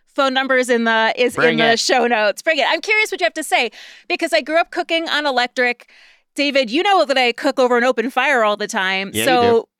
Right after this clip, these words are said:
Speaker 1: For me, it's one of these things where it's not, like, the tools, it's the cook. So you can really be a good cook on everything. And honestly, to get rid of gas, to get rid of fracking, to get rid of the human and environmental impacts, you know, to get rid of these incredibly high bills,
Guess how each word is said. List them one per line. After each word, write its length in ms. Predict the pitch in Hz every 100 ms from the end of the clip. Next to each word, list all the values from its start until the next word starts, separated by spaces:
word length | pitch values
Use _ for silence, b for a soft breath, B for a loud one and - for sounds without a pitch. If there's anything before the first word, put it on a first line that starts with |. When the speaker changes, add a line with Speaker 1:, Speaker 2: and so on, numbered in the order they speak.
| -
Speaker 1:
For 180 | 311 311
me, 520 | 302 339 381 311 -
it's 160 | 262
one 120 | 262 269
of 80 |
these 200 | 262 262
things 340 | - 262 254 247
where 160 | 233
it's 260 | - 226 -
not, 520 | 220 214 220 240 - -
like, 340 | 220 202 190
the 80 | 196 196 -
tools, 500 | - 214 262 330 -
it's 160 | -
the 100 | -
cook. 460 | - - - - - B B
So 320 | - 262 262
you 160 | 233 269
can 180 | 320 254
really 220 | 294 311
be 100 | 269
a 40 |
good 180 | 214 247
cook 200 | - 277
on 100 | 226
everything. 540 | 208 208 233 196 185 180
And 120 | -
honestly, 320 | 262 359 -
to 60 | 262
get 160 | 240 294
rid 140 | 285
of 140 | 247 - _
gas, 380 | 233 330 359 -
to 80 | 262
get 100 | 247
rid 100 | 247
of 100 | -
fracking, 680 | - 233 311 - 330 311 B B
to 80 | 247
get 180 | 277 254
rid 140 | 240
of 100 | 254
the 60 | 226
human 360 | 226 254 247
and 100 | 254
environmental 580 | 254 226 220 214 196 196 -
impacts, 640 | 311 - 320 285 277 -
you 100 | 254
know, 80 | 220
to 140 | 202
get 200 | 226 330
rid 200 | 240 302
of 80 | 339
these 160 | 247 240
incredibly 480 | 220 269 285 254 247
high 240 | 240 214
bills, 640 | 175 320 392 311 226 220